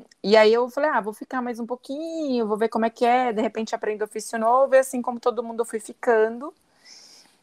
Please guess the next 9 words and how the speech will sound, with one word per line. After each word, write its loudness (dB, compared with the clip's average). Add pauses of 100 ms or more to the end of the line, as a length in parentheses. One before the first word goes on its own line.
E 4 (480)
tô 8
aí 6
dez 2
anos -8 (340)
já -2
nessa, -4
nessa -6
indústria. -6